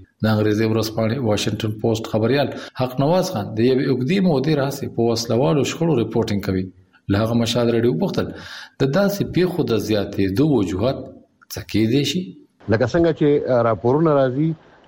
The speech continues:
Speaker 2: د کلدم تحریک طالبان لخوا هم دغه دعوه کېده چې د پنځو سوو نه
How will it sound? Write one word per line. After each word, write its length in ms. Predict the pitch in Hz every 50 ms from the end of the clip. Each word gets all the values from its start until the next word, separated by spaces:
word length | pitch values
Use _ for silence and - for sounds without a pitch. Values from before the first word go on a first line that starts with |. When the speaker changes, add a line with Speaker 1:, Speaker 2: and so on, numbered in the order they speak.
| - - 107
Speaker 2:
د 120 | 107 95 - - 98 107 -
کلدم 400 | 113 113 123 139 143 147 139 127 139
تحریک 280 | 123 113 120 123 107 117 101 -
طالبان 440 | 107 101 104 104 98 123 139 143 139 135
لخوا 240 | 117 - - 123 117 104
هم 120 | 127 147 147 135 131 113 120
دغه 160 | 127 123 131 120 120
دعوه 240 | 117 113 120 127 120 117
کېده 240 | 135 123 120 127 135 151 - - - - - - - - -
چې 60 | - 107
د 100 | 107 95 -
پنځو 280 | 117 120 120 139 165 160 120
سوو 160 | 147 135 127 117
نه 60 | 113